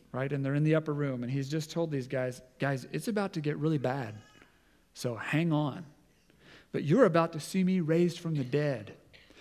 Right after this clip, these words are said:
And when you see that miracle, you can be sure that this other miracle I'm promising you about the presence of the Holy Spirit will also come true. Then,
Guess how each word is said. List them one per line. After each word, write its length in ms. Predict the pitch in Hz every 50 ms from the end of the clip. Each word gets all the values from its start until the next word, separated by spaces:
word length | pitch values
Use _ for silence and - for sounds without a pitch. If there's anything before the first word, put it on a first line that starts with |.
| - -
And 160 | - 135 127 135
when 180 | 165 220 233
you 160 | 226 220 208
see 460 | 156 - - - - 233 247 240 233 202
that 260 | 196 196 202 202 196
miracle, 680 | 175 175 190 208 208 196 175 - - 143 131 123 - - - - -
you 160 | - 175 247 247
can 180 | - 226 208
be 160 | 180 196 185
sure 400 | 165 - - - 233 226 220 214
that 160 | 180 180 170 175
this 180 | 214 196 - -
other 240 | - 226 247 233 190
miracle 420 | 175 175 170 170 165 165 165 165
I'm 140 | 165 160 156
promising 500 | - 165 160 160 170 160 151 - 165 160
you 140 | 165 175 185
about 220 | 170 165 165 160 -
the 60 | 143
presence 480 | - - 202 233 226 180 185 185 156
of 80 | 180 165
the 80 | 165 151
Holy 240 | 175 190 175 160
Spirit 380 | 156 - - 233 240 226 214 208
will 140 | 185 165 - -
also 400 | 208 214 247 240 - - 160 143
come 240 | - - 147 143 139
true. 340 | - - 151 143 127 - - - _ _ _ _ _ _ _ - - - - - -
Then, 500 | - 151 202 277 - 214 165 139 139 131